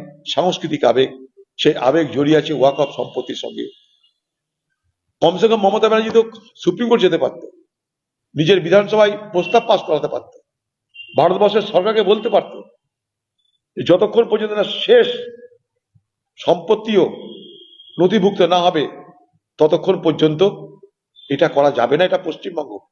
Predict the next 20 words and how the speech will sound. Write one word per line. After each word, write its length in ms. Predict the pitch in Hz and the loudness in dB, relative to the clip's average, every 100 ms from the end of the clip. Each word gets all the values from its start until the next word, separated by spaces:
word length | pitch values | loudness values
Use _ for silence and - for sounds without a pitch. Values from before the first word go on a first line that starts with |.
| _ _ _ 147 | _ _ _ 0
মনে 100 | 208 | 4
করুন, 380 | 226 233 - - | 2 2 -6 -2
পস-, 260 | 190 185 165 165 - 175 | -2 -2 -10 -18 -14 -4
মুখ্যমন্ত্রী 480 | 202 - 226 214 190 | -2 2 0 2 0
মমতা 120 | 202 | 0
ব্যানার্জি 260 | 208 208 | -2 -4
যদি 100 | 208 | -2
বলতো, 500 | 196 220 214 123 - _ _ _ _ - | 0 0 -2 -8 -10 _ _ _ _ -4
"আমি 200 | 170 208 | -2 2
ওয়াকফ 440 | 160 190 202 202 | 2 4 2 2
আইন 180 | 185 202 202 | 2 0 -6
পশ্চিমবঙ্গে 520 | 175 - 190 180 190 185 | -8 -6 -4 -2 -2 0
চালু 200 | 160 165 | 0 0
হতে 140 | 170 | -4
দেব 240 | 151 151 | -2 0
না", 240 | 147 160 104 - _ _ _ - | 0 0 -2 -12 _ _ _ -4
আকাশ 340 | 139 160 - | 0 0 -2
কি 100 | - | -6
ভেঙে 220 | 123 160 | -4 -4
পড়তো? 520 | 160 196 - 139 - | -2 -4 -4 -6 -10